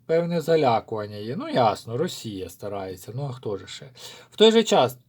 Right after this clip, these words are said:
Тейвас перевернутий показує на зброю. Руна перевернута, значить мова про не таку велику кількість.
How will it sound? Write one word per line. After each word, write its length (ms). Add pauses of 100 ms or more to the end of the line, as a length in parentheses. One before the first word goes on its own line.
(140)
Тейвас 360
перевернутий 580
показує 560
на 160
зброю. 560 (540)
Руна 360
перевернута, 840
значить 280
мова 300
про 420
не 180
таку 280
велику 460
кількість. 680